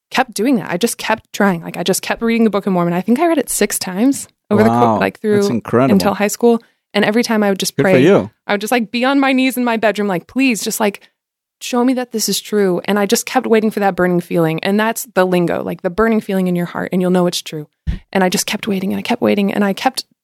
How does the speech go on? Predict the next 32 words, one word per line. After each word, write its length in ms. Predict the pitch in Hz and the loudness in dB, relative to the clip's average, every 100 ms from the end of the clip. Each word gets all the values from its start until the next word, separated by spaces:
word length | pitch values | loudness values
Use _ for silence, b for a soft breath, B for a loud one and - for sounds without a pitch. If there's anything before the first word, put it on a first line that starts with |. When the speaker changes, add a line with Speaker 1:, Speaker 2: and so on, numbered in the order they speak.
| _ | _
Speaker 1:
trying 460 | - 202 320 247 190 | -6 -2 0 0 0
persistently. 760 | 202 - 247 - - 180 180 - _ _ _ _ 196 | -4 -4 -6 -6 -4 -2 -2 -6 _ _ _ _ 0
Um, 400 | 196 190 185 175 _ _ _ _ 208 | 2 2 0 -4 _ _ _ _ -4
and 160 | 208 | 0
I 60 | 226 | 0
just 200 | 320 - | -2 -2
kept 200 | 302 - | -4 -2
thinking, 260 | 254 233 | -2 0
like, 160 | 226 202 | 0 0
I 60 | 220 | 2
must 220 | 240 - | 0 0
have 180 | 202 190 | -2 0
some 160 | 175 | -2
issues 280 | 180 190 175 | -2 -4 -6
with 160 | 180 - | -8 -2
faith. 260 | 233 208 | 0 0
Like, 120 | 185 190 | -2 0
I 100 | 196 | 0
must 220 | 196 - | 0 0
not 140 | - | -2
be 100 | 190 | -2
very 440 | 175 180 170 165 160 - | 0 2 2 -2 -8 -2
good 460 | 185 175 175 247 - _ | 2 2 0 -2 -6 _
at 140 | 185 | -4
having 260 | 180 170 151 | -2 -4 -6
faith. 400 | - - - _ _ _ | -8 -12 -14 _ _ _
Um, 320 | 170 170 214 - _ | -6 -2 -4 -6 _
but 80 | 202 | -2
I 40 | 185 | 0
just 160 | - | 0
kept 160 | - - | -2 -4
trying. 260 | 208 190 | -6 -6